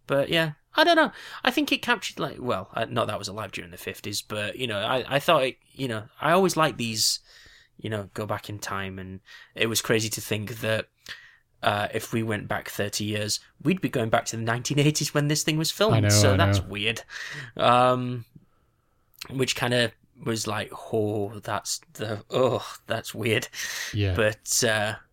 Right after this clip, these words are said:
Speaker 1: yeah, I th-, I thought it was all right. Like I say, it's, it didn't have a lot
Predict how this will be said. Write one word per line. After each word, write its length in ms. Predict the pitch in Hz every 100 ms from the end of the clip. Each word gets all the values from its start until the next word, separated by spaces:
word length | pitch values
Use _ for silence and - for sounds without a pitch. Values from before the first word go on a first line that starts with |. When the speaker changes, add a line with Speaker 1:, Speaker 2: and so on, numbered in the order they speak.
| _ _ -
Speaker 1:
yeah, 180 | 262 160
I 100 | 247
th-, 140 | 247 240
I 60 |
thought 160 | 254 233
it 20 |
was 140 | 214
all 120 | 170 127
right. 160 | 113
Like 140 | 131 117
I 40 |
say, 180 | - 117 -
it's, 320 | 139 - - - - - - - - - _ _ _ _ _ _ _ _ _ _ _ _
it 260 | 160 139 -
didn't 380 | 202 196 165 -
have 380 | - 160 160 139 131
a 80 |
lot 540 | 131 120 117 120 131